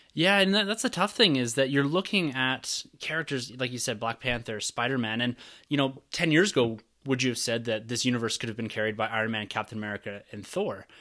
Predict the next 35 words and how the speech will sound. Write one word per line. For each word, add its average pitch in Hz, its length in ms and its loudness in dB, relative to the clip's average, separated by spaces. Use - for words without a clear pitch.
Probably 143 440 0
not. 120 320 -2
So 135 180 2
it 131 140 0
comes 196 260 -4
down 127 260 -2
to 117 120 -6
how 135 460 -2
they 113 120 -8
push - 340 -2
these 110 200 -6
characters 107 600 -6
within 120 300 -2
Infinity 110 500 -4
War 101 240 -8
and 101 80 -6
how 120 180 -2
they 127 120 -2
come 117 180 -10
out 110 100 -8
the 110 80 -10
back 95 300 -12
end 107 160 -6
of 147 80 -8
this. 196 180 -14
I 170 100 -6
think - 360 0
between 127 320 -4
Captain 127 340 -4
Marvel, 110 440 -4
Black 107 320 -6
Panther, 107 420 -6
Spider-Man, 107 640 -6
Doctor 131 280 -2
Strange, 123 380 -2